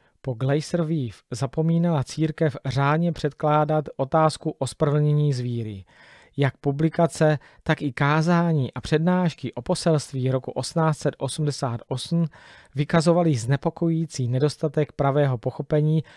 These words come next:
tohoto poselství. Někteří autoři se také dali do revize dějin v nebezpečné snaze sjednotit poselství roku osmnáct set osmdesát osm s koncepty nové teologie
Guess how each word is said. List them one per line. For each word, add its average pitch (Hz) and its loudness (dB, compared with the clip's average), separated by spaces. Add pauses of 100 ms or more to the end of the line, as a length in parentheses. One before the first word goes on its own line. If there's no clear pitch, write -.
(200)
tohoto 151 4
poselství. 113 -4 (520)
Někteří 127 0
autoři 131 2 (220)
se - -10
také 147 2
dali 139 2
do 139 2
revize 135 0
dějin 143 2 (340)
v 113 -4
nebezpečné 143 0
snaze 143 2 (120)
sjednotit 160 2
poselství 165 0
roku 143 0
osmnáct 160 0
set 156 0
osmdesát 135 -2
osm 151 2 (320)
s - -8
koncepty 170 2
nové 143 4
teologie 120 0